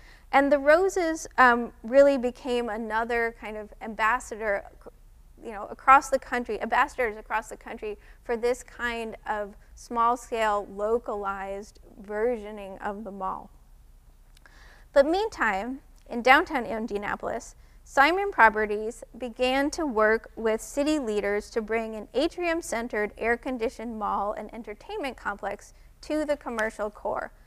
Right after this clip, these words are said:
funded in part by tax increment bonds, federal loans, and inve-,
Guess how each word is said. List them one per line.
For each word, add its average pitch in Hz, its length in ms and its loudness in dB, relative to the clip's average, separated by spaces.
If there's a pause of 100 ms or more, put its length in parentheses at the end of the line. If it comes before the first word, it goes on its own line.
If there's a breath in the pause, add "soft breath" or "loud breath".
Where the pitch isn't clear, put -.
(280 soft breath)
funded 294 380 4
in 311 140 2
part 220 420 0
by 214 260 2
tax 226 520 0
increment 220 460 -8
bonds, 208 600 -6
federal 226 340 4
loans, 202 500 -6
and 233 120 -6
inve-, 220 320 -6